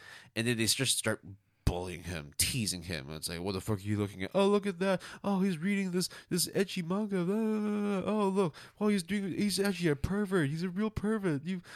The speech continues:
you hentai. What are you doing here?" And it's just like, you just see this guy is just, just like, he just slowly just degrade. He's just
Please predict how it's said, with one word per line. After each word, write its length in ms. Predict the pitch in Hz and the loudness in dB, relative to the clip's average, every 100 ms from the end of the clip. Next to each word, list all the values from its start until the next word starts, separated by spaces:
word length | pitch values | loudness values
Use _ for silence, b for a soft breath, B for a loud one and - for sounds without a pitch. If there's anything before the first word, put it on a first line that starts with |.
| B | B
you 120 | 190 180 | 0 2
hentai. 500 | 180 214 - 190 170 | 2 -2 0 2 2
What 80 | |
are 60 | 214 | 2
you 80 | 220 | 0
doing 260 | 196 180 | 0 0
here?" 160 | 165 165 | 0 -2
And 300 | 180 147 78 | -2 -4 -2
it's 160 | 104 107 | -4 -4
just 120 | 98 | -4
like, 120 | 95 B B | -4 B B
you 80 | |
just 200 | 98 101 | 0 2
see 160 | - 110 | 4 4
this 140 | 101 | 2
guy 280 | 92 98 90 | 4 4 4
is 180 | 90 90 | 4 0
just, 220 | - 95 B B B | -4 -8 B B B
just 220 | 98 - | -2 0
like, 120 | 98 | -2
he 80 | 90 | -4
just 200 | 87 - | -4 2
slowly 520 | - 95 95 95 90 | 2 4 4 4 4
just 200 | 82 82 _ _ - | 0 -4 _ _ -8
degrade. 600 | 90 - 82 82 78 80 | -8 -4 0 0 0 -2
He's 120 | 90 | -4
just 220 | 87 - | -4 -6